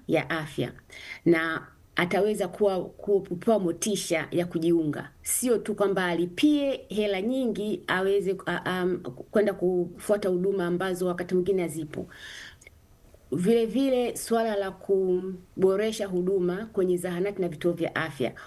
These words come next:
huko ndio watu wanakoenda kwanza kabisa wakipata, wakipata matatizo. Bila kuboresha huduma za afya kwenye zahanati na vituo vya afya, sidhani kama swala la bima la,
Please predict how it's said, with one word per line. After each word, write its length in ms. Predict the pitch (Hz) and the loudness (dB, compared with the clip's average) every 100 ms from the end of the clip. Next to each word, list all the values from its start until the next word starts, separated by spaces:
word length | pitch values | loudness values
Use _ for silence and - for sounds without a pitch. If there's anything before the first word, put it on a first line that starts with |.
| - - | -4 2
huko 260 | 262 254 | 4 4
ndio 280 | 208 196 180 | 4 2 2
watu 280 | 202 214 214 | 0 0 2
wanakoenda 800 | 180 175 175 175 180 175 156 147 - _ - | 2 2 2 4 4 2 -2 -10 -16 _ 0
kwanza 260 | 220 196 180 | 2 2 0
kabisa 440 | 175 170 175 175 | -4 -2 -2 -2
wakipata, 680 | 160 160 156 170 175 170 220 - | -4 -4 -2 -4 -2 -4 -4 -4
wakipata 400 | 165 - 175 170 | -4 -2 -2 0
matatizo. 600 | 160 151 - 165 131 - - - - _ - | -2 -4 -2 -2 -2 -6 -8 -20 -20 _ 2
Bila 260 | 240 277 | 4 4
kuboresha 840 | 269 226 226 240 240 - 247 233 233 - - - | 0 2 2 2 -2 -2 -2 -2 -8 -18 -12 0
huduma 460 | 190 202 226 202 180 | 2 2 2 0 -2
za 200 | 180 - | -4 -2
afya 520 | 196 180 160 151 147 | -4 -4 -4 -4 -4
kwenye 300 | - 185 180 | 4 6 6
zahanati 440 | 175 180 180 202 196 | 2 0 0 0 -2
na 80 | 160 | -2
vituo 240 | 151 180 | 0 -2
vya 220 | 165 - | 0 -4
afya, 420 | 170 160 - 139 - - - - _ - - - | -4 -4 -4 -4 -6 -18 -20 -20 _ -20 -18 -6
sidhani 380 | - 185 226 220 | 0 2 2 2
kama 520 | 220 196 190 180 - 165 - - | 0 0 0 -2 -4 -8 -10 -6
swala 280 | - 202 185 | 0 2 2
la 100 | 175 | 0
bima 280 | 180 185 175 | 0 0 0
la, 160 | 160 | -4